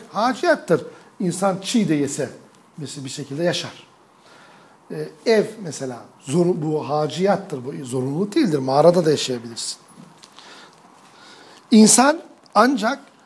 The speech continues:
zorunlu ihtiyaçlarını, e, kıt ortamlarda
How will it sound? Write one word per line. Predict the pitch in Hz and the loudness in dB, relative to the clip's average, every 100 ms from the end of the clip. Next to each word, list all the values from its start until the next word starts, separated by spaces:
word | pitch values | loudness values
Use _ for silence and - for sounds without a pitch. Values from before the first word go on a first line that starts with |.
| - - | -20 -16
zorunlu | 135 135 202 220 233 285 285 | -4 4 6 6 2 0 0
ihtiyaçlarını, | 233 - 185 170 - 170 175 302 440 - - - - _ 208 | -4 -2 -2 -2 2 4 4 2 -2 -6 -20 -20 -20 _ -12
e, | 180 175 175 175 175 190 - - | -10 -10 -10 -12 -12 -14 -8 2
kıt | 294 - - - _ - | 2 0 -14 -18 _ -2
ortamlarda | 185 - 160 156 151 147 151 | 0 0 -6 -4 -4 0 -2